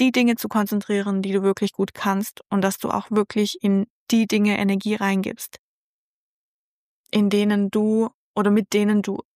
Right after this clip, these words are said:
etwas bewirken kannst. Hör also auf, nach links und rechts zu schauen und konzentriere dich auf dein Ziel und auf deinen Weg. Wir haben mit den Neptun-Verbindungen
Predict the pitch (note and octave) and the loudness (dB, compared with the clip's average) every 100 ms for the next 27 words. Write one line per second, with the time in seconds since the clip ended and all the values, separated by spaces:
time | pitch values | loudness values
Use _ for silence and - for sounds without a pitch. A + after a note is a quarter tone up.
0 | - G3 - G3 - - - G3+ F#3 F#3+ | -6 -6 -2 -4 -4 -14 -4 0 2 0
1 | - F#3+ - G#3 - - - _ _ _ | -2 -6 -6 -10 -10 -14 -16 _ _ _
2 | _ _ _ _ _ - A3+ A3+ A3 G3+ | _ _ _ _ _ -2 0 2 0 -4
3 | G3+ - G3+ A#3 D4+ - _ - G3 G3 | -6 0 0 2 -2 -10 _ -2 0 0
4 | - G3 G#3+ - G3 G3 G3 - - - | 0 0 0 0 -2 -2 -4 -8 -16 -8
5 | G#3+ - G#3+ A3 C4 - _ _ - G3 | -6 -2 0 0 -2 -6 _ _ -4 -2
6 | G3+ G3+ - G3+ - G3+ G#3 G3+ G3+ G#3+ | 0 0 0 -4 0 0 0 -2 -2 -4
7 | - _ _ _ _ _ _ _ _ - | -12 _ _ _ _ _ _ _ _ -4
8 | F#3+ G3 G3+ - - F#3+ G3 G3 - - | 0 0 0 -10 -4 0 2 0 -2 -4
9 | G#3+ G#3+ G3+ A3 _ _ _ G3+ F#3+ F#3+ | 0 2 2 -2 _ _ _ -2 -2 -4
10 | - - F#3+ F#3+ F#3+ F#3+ G3+ - - - | -2 0 2 2 0 -2 -4 -6 -10 -20
11 | _ _ _ _ _ _ _ _ _ _ | _ _ _ _ _ _ _ _ _ _
12 | _ _ _ _ _ _ _ _ _ _ | _ _ _ _ _ _ _ _ _ _
13 | - A3 A3 A3+ A#3 A#3+ A3 G3 G#3 G3+ | -2 0 2 2 2 2 0 0 -2 -2
14 | G#3+ - - - A3+ A3+ A#3 A#3+ _ _ | -2 -6 -16 -6 -2 -2 -2 -6 _ _
15 | _ _ - G3+ G#3+ G#3 G#3 G#3 G#3 G#3+ | _ _ -6 -2 0 0 0 0 0 0
16 | A#3+ | -2